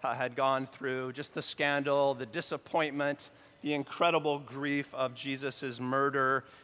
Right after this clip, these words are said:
and all that went with it. I mean, it really was just an extraordinary weekend for them. And we see them in this story of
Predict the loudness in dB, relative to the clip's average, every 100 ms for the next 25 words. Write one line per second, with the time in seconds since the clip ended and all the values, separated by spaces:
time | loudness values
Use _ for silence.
0 | -6 0 2 4 4 0 0 -2 -2 -4
1 | -2 0 0 0 -2 -2 -4 -2 0 0
2 | -2 0 4 6 4 2 -4 -8 -8 -6
3 | -6 -6 -10 -10 -2 2 2 2 2 2
4 | 2 -4 -6 -6 -4 -4 -4 -8 -6 -4
5 | 0 0 0 -4 -14 -20 -8 0 2 2
6 | 0 -2 -2 4 6 6 4 0 -2 -2
7 | -4 -2 2 4 4 2 -2 -8 -8 2
8 | 4 4 2